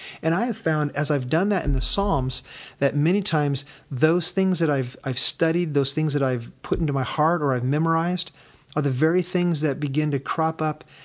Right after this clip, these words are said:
and God reveals and says, "That's what I want you to use for an exhortation or for an encouragement during this worship set."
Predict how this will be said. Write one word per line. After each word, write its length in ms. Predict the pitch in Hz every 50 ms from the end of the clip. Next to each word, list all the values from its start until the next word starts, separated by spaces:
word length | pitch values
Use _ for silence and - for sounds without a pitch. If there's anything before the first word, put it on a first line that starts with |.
| - - _ -
and 440 | - 143 139 135 135 123 - - 143
God 200 | 135 147 143 151
reveals 420 | 143 143 131 123 143 151 151 143
and 80 | 135 131
says, 360 | - 143 131 123 113 113 117
"That's 420 | - - 139 143 175 180 - - -
what 80 | 175
I 80 | 160 151
want 240 | 147 147 151 147 143
you 100 | 156 139
to 80 | 135
use 540 | 135 127 123 135 151 160 156 143 131 123 -
for 180 | - - 135 123
an 60 | 123
exhortation 760 | 131 135 - - 143 131 - - 135 135 139 131 - 131 123
or 100 | 120 113
for 240 | - - 143 135
an 60 | 127 123
encouragement 760 | 123 120 - - - 156 156 139 131 - 127 120 117 117
during 220 | 123 135 135 131 131
this 220 | 127 120 - -
worship 360 | 127 127 120 - - - -
set." 380 | - - - 117 113 110 - -